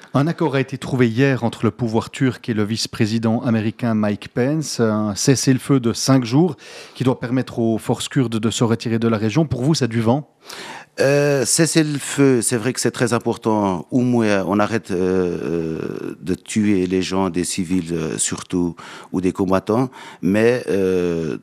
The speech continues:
Speaker 2: donc, il y a encore, euh, il n'y a pas eu vraiment des discussions avec, euh, les Kurdes.
Speaker 1: Mhm. C'est
Speaker 2: Ça
Speaker 1: ce que
Speaker 2: se
Speaker 1: vous
Speaker 2: passera
Speaker 1: reprochez à cet
Speaker 2: aujourd'hui
Speaker 1: accord.
Speaker 2: normalement.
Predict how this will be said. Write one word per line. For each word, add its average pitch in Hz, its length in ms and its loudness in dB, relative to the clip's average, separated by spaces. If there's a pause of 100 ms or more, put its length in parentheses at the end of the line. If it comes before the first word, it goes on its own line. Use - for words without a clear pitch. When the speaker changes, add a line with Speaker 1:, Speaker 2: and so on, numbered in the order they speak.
Speaker 2:
donc, - 280 -2
il 95 60 0
y 98 40 6
a 87 120 2
encore, 90 340 -2
euh, 87 360 2 (540)
il - 20 0
n'y 80 40 2
a 78 40 4
pas 120 160 2
eu 123 140 0 (120)
vraiment 117 300 0
des 107 140 -2
discussions 110 640 0 (300)
avec, 92 540 -2
euh, 82 800 -2 (640)
les 110 180 2
Kurdes. 82 440 -4 (520)
Speaker 1:
Mhm. 101 220 -2 (200)
C'est - 140 -8
Speaker 2:
Ça 107 80 2
Speaker 1:
ce - 40 0
que - 20 0
Speaker 2:
se 110 60 -6
Speaker 1:
vous 113 40 -8
Speaker 2:
passera 110 280 -4
Speaker 1:
reprochez 117 80 -2
à 110 40 -8
cet 123 80 -4
Speaker 2:
aujourd'hui 107 280 -2
Speaker 1:
accord. 110 120 0
Speaker 2:
normalement. 95 560 0